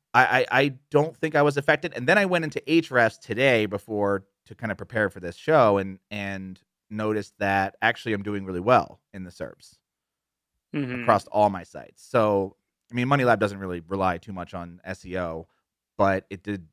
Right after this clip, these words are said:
Speaker 1: super well. So I don't know. Did you, did you see anything? Like, I mean, you, you don't, do you have any actual, like, authority sites, or it's just S E O for the rest of us dot org, by the way?
Speaker 2: Yeah, so the, yeah, <laughs> dot org.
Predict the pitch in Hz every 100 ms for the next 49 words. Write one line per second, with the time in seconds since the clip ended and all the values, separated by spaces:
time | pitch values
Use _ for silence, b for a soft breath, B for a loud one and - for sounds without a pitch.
0 | _ - 87 87 113 95 101 - 101 -
1 | 120 139 127 143 - - _ - 101 127
2 | _ 110 127 151 175 175 165 170 175 175
3 | 180 127 110 - _ _ _ _ _ _
4 | - 135 135 127 160 202 - 151 196 143
5 | 170 247 214 226 190 196 165 165 - 165
6 | 143 123 110 _ - 107 - 123 135 135
7 | 151 147 127 104 107 123 _ 123 - 117
8 | 110 110 101 101 - 95 95 98 92 -
9 | 123 107 95 87 95 80 80 69 73 _
10 | _ _ _ _ _ _ _ _ _ -
11 | 156 160 135 - - 175 151 160 156 147
12 | 131 - 131 151 139 131 135